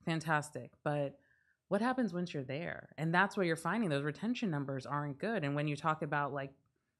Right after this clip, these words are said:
minority professionals leaving Austin and going to other cities, what you will hear again and again, if people are being honest with <laughs> you, is,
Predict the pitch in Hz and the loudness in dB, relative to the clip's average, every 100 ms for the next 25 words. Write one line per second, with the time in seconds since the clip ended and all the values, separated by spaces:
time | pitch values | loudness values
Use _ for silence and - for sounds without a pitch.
0 | _ 160 156 156 151 147 147 160 147 160 | _ 0 2 2 2 -2 -2 -2 -2 -2
1 | 139 143 143 156 147 131 139 170 - - | -4 -4 -4 -2 -4 -4 -6 -6 -10 -16
2 | - 139 _ _ _ _ _ - 170 151 | -16 -20 _ _ _ _ _ -2 -2 0
3 | 147 160 156 135 139 135 - 190 156 127 | -2 -2 -4 -6 -6 -8 -6 -4 -4 -6
4 | - _ _ _ _ 139 170 180 170 180 | -14 _ _ _ _ 2 4 4 2 2
5 | 160 160 147 220 233 175 143 139 139 _ | 4 2 2 0 4 6 6 4 -4 _
6 | _ 156 147 185 214 247 247 165 147 165 | _ -4 4 4 6 4 6 4 4 2
7 | 185 160 165 160 226 - 147 131 196 - | 0 4 4 4 0 2 0 2 -4 -2
8 | 160 - - 233 - 240 254 - 320 - | 0 0 2 2 4 6 6 6 4 2
9 | - 339 285 196 185 170 156 | -6 -4 2 6 8 8 4